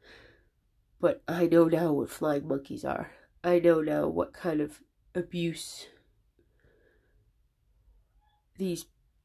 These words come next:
people are trying to do to me, and it sucks because it's people that I love who've done it. It's, it's usually not, a lot of the worst abuse comes from them, but it's not done by them.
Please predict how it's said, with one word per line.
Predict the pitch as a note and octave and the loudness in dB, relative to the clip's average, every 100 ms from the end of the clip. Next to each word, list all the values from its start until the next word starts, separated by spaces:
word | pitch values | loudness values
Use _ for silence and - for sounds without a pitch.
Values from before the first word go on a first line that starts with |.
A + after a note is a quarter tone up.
| _ _ _ _ - | _ _ _ _ -10
people | E3+ F3 E3 E3 | -6 -2 0 2
are | C3 | 0
trying | - F3 D#3 | 0 0 0
to | D3+ | -6
do | D#3 E3+ | -2 2
to | E3+ | 4
me, | E3+ E3+ - | 4 2 0
and | D#3 | -6
it | D#3 | -8
sucks | - - - - - - _ - | -8 -2 -2 -4 -18 -18 _ -14
because | F3 F3+ D3+ - - _ _ _ _ _ _ - | -8 -2 -4 -4 -18 _ _ _ _ _ _ -14
it's | - | -14
people | - G3+ G3+ | -12 -10 -2
that | F#3+ | 2
I | E3+ D#3+ | 2 2
love | D#3 F3 G3+ - | 2 0 0 -6
who've | - D3+ | -10 -10
done | - D3+ | -8 -6
it. | - - | -6 -8
It's, | - - - | -12 -14 -14
it's | F3 - | -12 -10
usually | F#3+ G3 G3 F3 | -8 -2 -2 0
not, | E3+ F3+ - - - | 0 -2 -2 -12 -12
a | F3 | -4
lot | F3+ F3+ A#3 | 0 2 4
of | B3 | 4
the | G3+ | 2
worst | E3+ F3 G3 - | 0 0 0 -2
abuse | G3+ - F#3 A3+ C4 - - _ _ _ - - - _ _ _ - | -10 -6 -4 -2 -4 -8 -20 _ _ _ -20 -20 -20 _ _ _ -12
comes | - F3+ E3+ | 4 4 4
from | - G#3+ G3+ | -2 -2 0
them, | A3+ A#3 G3+ _ _ _ - | 0 0 -4 _ _ _ 0
but | F3+ | 2
it's | E3 - - | 0 -6 -2
not | F3+ D#3+ - _ _ _ _ _ | 0 0 -4 _ _ _ _ _
done | - G3 - | 0 0 0
by | - - | -4 -6
them. | - - | -8 -10